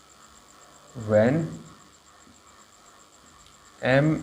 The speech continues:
n greater than equal to n naught then क्या होता है, d of x m x n is always less than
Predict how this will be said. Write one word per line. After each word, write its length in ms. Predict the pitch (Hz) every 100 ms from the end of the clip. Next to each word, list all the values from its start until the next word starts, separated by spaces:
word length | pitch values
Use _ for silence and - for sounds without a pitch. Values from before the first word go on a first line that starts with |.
| 120
n 180 | 120 123
greater 240 | 120 120 117
than 160 | 127 123
equal 260 | 117 113 113
to 100 | 113 110
n 160 | 107
naught 320 | 113 147 147 - 117
then 320 | 117 113 120 117
क्या 120 | 131
होता 340 | 110 - 117
है, 120 | 160 - - - _ _ _ - 117 117
d 120 | 131 143 131 110 120
of 200 | 165 165 - - - - 113
x 260 | - - 143
m 200 | 156 175 170 - - - - - - - 113
x 260 | 113 - - 151
n 200 | 165 170 - - - - 113
is 200 | 107 - 113
always 720 | 113 113 127 156 156 - 120
less 300 | 107 104 123
than 240 | 151 175